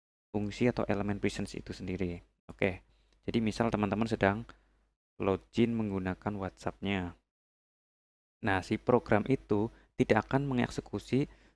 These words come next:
sampai dengan WhatsApp web ini ready.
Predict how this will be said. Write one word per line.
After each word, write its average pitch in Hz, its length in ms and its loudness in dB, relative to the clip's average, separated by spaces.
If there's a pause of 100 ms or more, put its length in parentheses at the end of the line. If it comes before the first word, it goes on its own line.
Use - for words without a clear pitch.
(260)
sampai 123 680 2
dengan 135 580 0 (420)
WhatsApp - 640 -2
web 98 240 0 (100)
ini 127 320 0
ready. 104 540 4